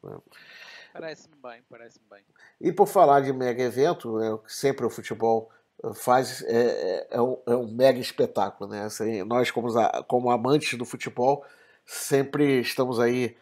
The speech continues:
Speaker 1: apreciando coisas que s-, que são relacionadas ao futebol, e a gente tava falando de filmes, né? E um, um outro filme que eu teria pra recomendar nessa semana é o The English Game, né? O Jogo Inglês. Não sei se você já teve essa,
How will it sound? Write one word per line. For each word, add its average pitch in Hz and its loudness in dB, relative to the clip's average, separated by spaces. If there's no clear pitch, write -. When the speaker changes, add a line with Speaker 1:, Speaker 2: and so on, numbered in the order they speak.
Speaker 1:
apreciando 135 -2
coisas 156 6
que 151 -2
s-, - -4
que - -8
são 160 4
relacionadas 135 2
ao 127 -2
futebol, 151 0
e 147 2
a 143 4
gente 139 -2
tava 143 8
falando 139 0
de 131 -8
filmes, 135 -4
né? 135 -4
E 117 2
um, 151 -2
um 131 -6
outro 156 2
filme 143 0
que - -4
eu 131 2
teria 127 2
pra 123 -2
recomendar 120 -2
nessa 113 -8
semana 151 -2
é 127 2
o 147 6
The 151 0
English 190 0
Game, 110 6
né? 110 -10
O 113 -6
Jogo 127 -2
Inglês. 107 -6
Não 117 -12
sei 165 -2
se 160 -8
você 156 -2
já 151 8
teve 151 4
essa, 120 2